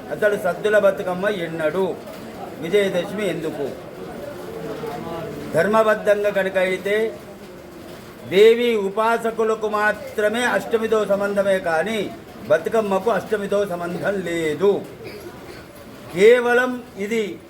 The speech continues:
ఎనిమిది రోజులు ఆట ఆడి తొమ్మిదో రోజు నాడు అమ్మవారిని విసర్జించడం అనేటువంటిది ఇది అనాదిగా వస్తున్నటువంటి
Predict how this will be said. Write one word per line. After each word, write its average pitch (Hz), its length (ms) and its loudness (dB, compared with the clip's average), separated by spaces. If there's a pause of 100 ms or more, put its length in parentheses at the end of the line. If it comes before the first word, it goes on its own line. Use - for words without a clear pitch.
(680)
ఎనిమిది 240 360 4 (100)
రోజులు 226 340 6 (160)
ఆట 214 160 2 (200)
ఆడి 208 180 4 (160)
తొమ్మిదో 226 380 2 (140)
రోజు 208 240 0 (100)
నాడు 196 260 0
అమ్మవారిని 196 540 2 (100)
విసర్జించడం 196 760 -2
అనేటువంటిది 170 680 -2 (500)
ఇది 196 100 6 (120)
అనాదిగా 220 500 4 (100)
వస్తున్నటువంటి 185 760 -2